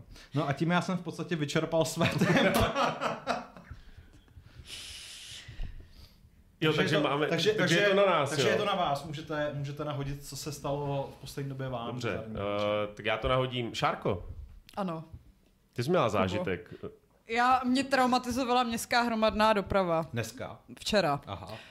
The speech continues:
Speaker 3: Včera, eh, odpoledne, respektive na večer, eh, v takové té klasické špičce, kdy, eh, centrem Prahy míří, eh,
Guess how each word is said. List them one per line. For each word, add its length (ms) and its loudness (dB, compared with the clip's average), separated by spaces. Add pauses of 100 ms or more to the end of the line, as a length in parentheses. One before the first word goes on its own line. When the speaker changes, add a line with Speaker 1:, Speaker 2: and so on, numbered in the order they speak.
(120)
Speaker 3:
Včera, 760 4
eh, 340 2
odpoledne, 840 6
respektive 560 2
na 120 4
večer, 520 4
eh, 140 4 (260)
v 180 -6
takové 340 2
té 160 0
klasické 720 -6
špičce, 640 -2
kdy, 460 -2
eh, 40 -2 (600)
centrem 420 0
Prahy 380 4
míří, 640 0
eh, 20 -2